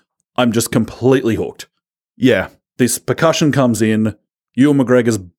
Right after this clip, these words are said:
Speaker 1: bombing down the street, you don't know why, and I was just like, "I'm in."
Speaker 2: It is a, it's a great, um, piece of storytelling, I think. This is one of those great examples of storytelling not through story, I think.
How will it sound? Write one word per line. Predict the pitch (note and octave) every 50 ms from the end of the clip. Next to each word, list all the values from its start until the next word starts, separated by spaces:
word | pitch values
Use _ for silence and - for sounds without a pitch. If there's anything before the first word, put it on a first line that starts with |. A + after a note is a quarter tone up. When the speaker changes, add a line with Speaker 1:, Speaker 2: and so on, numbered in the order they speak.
| _ _
Speaker 1:
bombing | - A#2+ B2 C3 C3 B2+
down | A#2+ A#2 A2+ A2+ A2
the | G#2
street, | - - - G#2+ G2+ G#2 G#2
you | A2 G#2
don't | G#2 A2+ A2+ G#2+
know | A2 G#2+ G2+
why, | G2 G2 G2 F#2 F2+ F2+ F#2 F#2+ - _ _ _ _ _ _ _ _ _
and | - G#2+ G#2+
I | G#2+
was | A2 G#2+ -
just | - G2+ F#2+ -
like, | G2+ G2 F2+ F#2 F#2 - - _ _ _ _ _ _ _ -
"I'm | G2+ G2 F#2+
in." | F#2 F2 - - - _ _ _ _ _ _ _ _ _
Speaker 2:
It | D#3+ F3
is | A3 G#3+ G#3
a, | G#3 D3+ C#3+ -
it's | D#3+ C#3+ -
a | E3 C#3
great, | A#2 - A#2 A2 A2 A#2 A#2+ B2+ C3+ C#3 A#2+ G2 - - - - - _ _ _
um, | G#2 G#2+ G2+ G2+ F#2+ F2+ F2+ F2+ D#2 - _ _ _ _
piece | - C#3 A#2 -
of | A#2 G#2
storytelling, | - - - G2+ F#2+ F#2+ F#2 - G#2 F2 D#2+ E2 D2+ D2+ D#2 - -
I | G2 G2
think. | F2 - E2+ C#2+ C#2 - - _ - - - _
This | - C#3+ A2
is | D3+ D3+ -
one | E3+ D#3
of | C#3
those | C#3 B2+ A2+
great | - B2+ A#2+ A#2 A#2+
examples | A2+ G#2+ B2 A#2+ A#2 G#2 A#2+ A2+ G2+
of | A2+ G#2
storytelling | - - B2+ A2 A2 G#2+ G#2+ - B2 A#2 A2 A2 G#2 G2+ F#2 - _
not | - A#2 A2+ G#2+ G#2 - - -
through | - - A#2 G2+ G2
story, | - - - G#2+ F2 F2+ G2+ C#3 F#3 A3+ - _ _ _ _ _ _ _ _ _
I | - B2+ B2
think. | - C#3+ D3 G#3+ B3 -